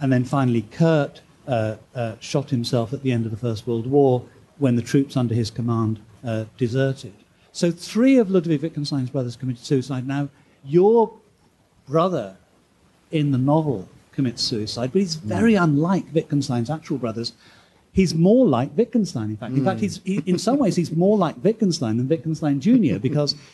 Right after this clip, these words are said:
Speaker 1: he does a lot of the things that the real Wittgenstein did. He goes to Norway, he works on logic, he has all these thoughts about logic that he develops in Norway, uh, and the real Wittgenstein said that year in Norway was when his mind was on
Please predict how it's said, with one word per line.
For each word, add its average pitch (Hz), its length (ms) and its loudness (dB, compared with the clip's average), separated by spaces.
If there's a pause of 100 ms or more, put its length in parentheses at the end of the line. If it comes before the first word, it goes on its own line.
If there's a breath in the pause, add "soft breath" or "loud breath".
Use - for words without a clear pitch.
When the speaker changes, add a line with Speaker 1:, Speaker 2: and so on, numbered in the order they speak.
(160 loud breath)
Speaker 1:
he 233 260 4
does 156 200 2
a 151 40 4
lot 156 260 4
of 208 80 6
the 170 80 -2
things 131 260 2
that 139 220 -6
the 143 80 2
real 151 400 4
Wittgenstein 131 500 -2
did. 185 140 2
He 139 100 -4
goes 156 360 2
to 185 100 2
Norway, 110 600 2 (280 soft breath)
he 160 160 4
works 135 400 2
on 147 200 4
logic, 110 420 -4 (260 soft breath)
he 143 80 -4
has 131 240 -4
all 151 200 4
these 165 300 0
thoughts 151 340 2
about 139 320 0
logic 127 340 -4
that 120 100 -8
he 117 80 -6
develops 196 520 -4
in 127 160 2
Norway, 113 460 0 (320 loud breath)
uh, 120 200 0
and 120 180 2
the 113 60 2
real 139 240 6
Wittgenstein 127 500 -2
said 117 240 -4
that 110 100 -10 (100)
year 135 300 2
in 127 100 2
Norway 113 480 0 (200 soft breath)
was 113 140 -4
when 123 120 0
his 120 160 -2
mind 123 380 2
was 113 120 -4
on 107 200 -2